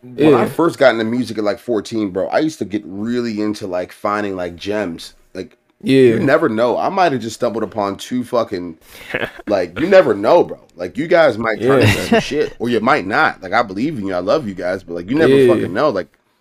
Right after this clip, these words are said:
Speaker 1: so that's dope. Um, all right, so here's an idea. I said this to this artist years ago. There was a, let's go, let's use Russ as an example again, actually.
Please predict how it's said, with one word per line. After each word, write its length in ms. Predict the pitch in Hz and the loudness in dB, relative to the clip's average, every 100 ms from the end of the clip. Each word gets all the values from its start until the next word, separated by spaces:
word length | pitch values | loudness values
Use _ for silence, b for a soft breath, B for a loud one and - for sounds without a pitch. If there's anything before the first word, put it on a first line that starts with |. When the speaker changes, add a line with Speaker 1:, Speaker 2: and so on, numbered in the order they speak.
| _ _ _ | _ _ _
Speaker 1:
so 140 | - | -6
that's 240 | 101 151 127 | 0 0 0
dope. 320 | 123 123 - - | 0 0 -4 -6
Um, 420 | 104 104 98 92 _ _ _ _ _ _ _ _ _ | -2 -2 -4 -8 _ _ _ _ _ _ _ _ _
all 80 | 123 | 4
right, 100 | 117 | 4
so 80 | 104 | 4
here's 220 | 131 175 | 0 0
an 60 | 165 | 0
idea. 400 | 101 92 85 67 _ _ _ _ _ _ _ _ _ _ _ | -2 -2 -10 -12 _ _ _ _ _ _ _ _ _ _ _
I 80 | 143 | -4
said 160 | - 127 | -2 -2
this 140 | 117 | -2
to 40 | |
this 160 | 113 101 | -6 -4
artist 380 | 82 104 95 82 | 2 2 0 -4
years 240 | 107 104 | -2 -2
ago. 320 | 87 78 69 - _ _ _ _ _ _ _ _ _ b b b b b _ | -4 -10 -12 -16 _ _ _ _ _ _ _ _ _ b b b b b _
There 320 | 110 104 156 180 | -8 2 4 4
was 200 | 180 131 | 4 4
a, 420 | 113 98 82 - - | 4 4 -2 -6 -4
let's 160 | 156 | -2
go, 160 | 160 180 | 2 0
let's 180 | 160 170 | 2 -4
use 120 | 175 | -2
Russ 240 | 127 123 117 | 2 2 2
as 160 | 110 | -2
an 100 | 98 98 | -2 -6
example 400 | 95 104 98 117 | -4 -4 -4 -6
again, 280 | 107 143 | -2 -2
actually. 420 | 104 80 - 62 | -2 -6 -10 -18